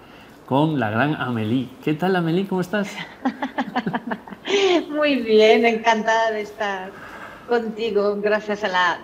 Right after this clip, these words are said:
Speaker 2: tecnología
Speaker 1: Ya, ya, ya, ya.
Speaker 2: que llevamos usando y disfrutando, hasta hartándonos de disfrutar <laughs> desde,
Speaker 1: Total.
Speaker 2: desde al menos dos años y medio, ¿no? Con todo este covid.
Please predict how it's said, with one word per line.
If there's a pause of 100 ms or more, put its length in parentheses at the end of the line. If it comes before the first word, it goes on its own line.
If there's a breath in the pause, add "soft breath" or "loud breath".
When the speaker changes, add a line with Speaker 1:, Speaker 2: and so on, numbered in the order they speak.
Speaker 2:
tecnología
Speaker 1:
Ya,
ya,
ya,
ya.
Speaker 2:
que
llevamos
usando
y
disfrutando, (440 loud breath)
hasta
hartándonos
de
disfrutar
<laughs>
desde,
Speaker 1:
Total. (460 loud breath)
Speaker 2:
desde
al
menos
dos
años
y
medio,
¿no?
Con (160)
todo
este
covid.